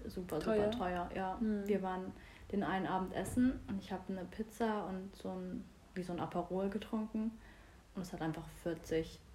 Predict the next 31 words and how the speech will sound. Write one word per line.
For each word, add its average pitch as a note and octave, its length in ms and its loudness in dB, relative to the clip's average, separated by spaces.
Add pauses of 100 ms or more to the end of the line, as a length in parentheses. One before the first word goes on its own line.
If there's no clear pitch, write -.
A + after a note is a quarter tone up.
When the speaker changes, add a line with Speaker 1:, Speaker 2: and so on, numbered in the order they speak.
(160)
Speaker 1:
Euro F3 320 0
insge-, G#3+ 280 0
Speaker 2:
Oh, - 20 0
krass. F#3+ 240 2
Speaker 1:
also E3+ 140 2
umgerechnet F3 400 -2
sozusagen F3+ 460 -4
gekostet. F#3+ 480 -6
Ich - 100 -6
war G3 140 0
so, G3 180 -2 (1120)
Speaker 2:
Was G3+ 180 6
Speaker 1:
ja. - 60 -4
Speaker 2:
ist G#3 180 8
da G3+ 60 10
für G3+ 160 4
eine F#3+ 180 2
Währung? G#3+ 300 2
Schweizer G3+ 520 0 (420)
Speaker 1:
Franken. G3 220 -2
Speaker 2:
Franken? A3+ 480 4 (240)
Okay. - 140 -10 (340)
Speaker 1:
Ja, F3 180 2
aber D#3+ 120 2
es D#3 80 0
ist D3+ 140 -4
ungefähr E3 340 -2
das - 240 -8
Gleiche. E3 320 4
Speaker 2:
Ja. G#3+ 160 12
Speaker 1:
Also D#3+ 140 4